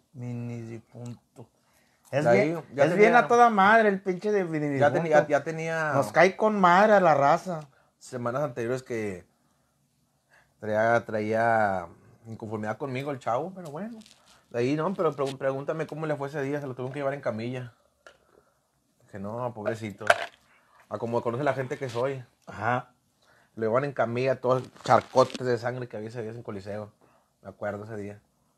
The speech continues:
Speaker 1: Oye.
Speaker 2: Gente asustada.
Speaker 1: Sí.
Speaker 2: "Viejo, vea, pinche me grite, gríteme, señoras". La mamá de difunto no me podía ni ver. No.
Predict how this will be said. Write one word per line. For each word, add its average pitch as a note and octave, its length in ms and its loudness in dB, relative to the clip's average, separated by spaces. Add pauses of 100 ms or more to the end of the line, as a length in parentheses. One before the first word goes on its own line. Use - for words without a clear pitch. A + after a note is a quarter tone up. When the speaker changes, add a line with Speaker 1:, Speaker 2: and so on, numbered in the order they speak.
(260)
Speaker 1:
Oye. C3 340 -2
Speaker 2:
Gente A2 180 -2
asustada. A2+ 680 -2 (280)
Speaker 1:
Sí. A2 300 -12 (1120)
Speaker 2:
"Viejo, D3+ 300 -10
vea, F#3 420 -4
pinche E3+ 180 -8
me F3 120 -2
grite, C3 320 -2
gríteme, D3 500 -4
señoras". B2+ 640 -2 (320)
La G#2+ 140 -6
mamá G#2+ 220 -4
de C3+ 80 4
difunto B2 340 -6
no C3 60 -8
me C3 80 -8
podía B2+ 180 -2
ni C3 100 -4
ver. C3+ 400 0 (420)
No. A#2+ 480 -8